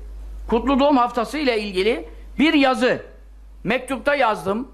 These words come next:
Hapisteyken geçen sene, hatırlıyor musun onu? Azınız hatırlayabilirsiniz. Şimdi vakit yetmeyebilir. Ben bu Nisan ayının kutlu doğum olarak kutlanmasını uygun görmüyorum.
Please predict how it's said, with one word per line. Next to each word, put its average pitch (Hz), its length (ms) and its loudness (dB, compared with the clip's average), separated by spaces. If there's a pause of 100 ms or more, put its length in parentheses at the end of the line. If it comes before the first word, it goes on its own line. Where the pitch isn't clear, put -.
(420)
Hapisteyken 214 760 -2
geçen 208 320 -2
sene, 185 180 -2
hatırlıyor 269 400 0
musun 240 200 -2
onu? 233 200 -2 (1040)
Azınız 240 380 0
hatırlayabilirsiniz. 180 760 -4 (340)
Şimdi 302 340 0
vakit 285 300 -2
yetmeyebilir. 233 640 0 (760)
Ben 285 340 2
bu 247 360 4
Nisan 262 440 -2
ayının 220 600 -2
kutlu 247 340 -4
doğum 170 240 2
olarak 190 320 0 (320)
kutlanmasını 214 680 -2
uygun 254 540 -2 (640)
görmüyorum. 262 680 2